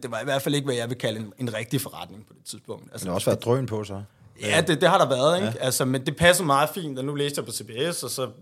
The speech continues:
Speaker 1: havde vi ligesom My Loyal, og det var sådan, det, jeg vil, jeg vil kalde det sådan et, et, et studiejob på det tidspunkt, og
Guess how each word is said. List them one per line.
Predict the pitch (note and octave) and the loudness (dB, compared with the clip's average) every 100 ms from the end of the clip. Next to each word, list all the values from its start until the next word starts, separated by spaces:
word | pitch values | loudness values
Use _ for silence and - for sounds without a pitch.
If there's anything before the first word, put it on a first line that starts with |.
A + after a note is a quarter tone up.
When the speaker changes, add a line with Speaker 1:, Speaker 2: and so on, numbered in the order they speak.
| A#2 | -10
Speaker 1:
havde | A#2+ B2+ | -6 -4
vi | A#2 | -4
ligesom | G2+ G#2 | -8 -8
My | G2+ F#2+ | -8 -2
Loyal, | B2 D3+ E3 | 2 4 4
og | C3 A#2+ | 2 -2
det | B2 | -4
var | A#2+ | -4
sådan, | A#2+ A2+ G#2+ - _ _ _ _ - | -4 -8 -10 -14 _ _ _ _ -14
det, | A#2 - | -14 -10
jeg | B2 B2 | -8 -6
vil, | |
jeg | B2+ | -6
vil | B2+ | -8
kalde | C3 C#3+ D3 | 0 2 4
det | D#3+ C3+ | 2 0
sådan | C3+ A#2+ | -2 -4
et, | G#2+ A2 A2+ | -8 -14 -20
et, | A2+ - | -20 -10
et | A2+ | -6
studiejob | - B2+ A#2 A2 G#2+ G2 | -2 -2 -2 -6 -8 -8
på | A2 | -10
det | G#2+ | -6
tidspunkt, | - C#3 - C#3 A#2 | -4 -4 2 0 0
og | G2+ | -8